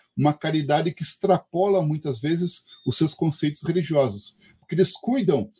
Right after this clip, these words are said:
não somente, né, ou defendem, não somente aqueles de sua religião, mas eles defendem a humanidade como um todo.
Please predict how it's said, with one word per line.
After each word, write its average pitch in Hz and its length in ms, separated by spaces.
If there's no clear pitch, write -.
não 208 220
somente, 190 580
né, 127 140
ou 156 160
defendem, 165 680
não 226 100
somente 196 400
aqueles 165 320
de 160 80
sua 156 240
religião, 131 540
mas 127 140
eles 147 140
defendem 156 460
a 160 40
humanidade 151 640
como 151 220
um 156 80
todo. 110 360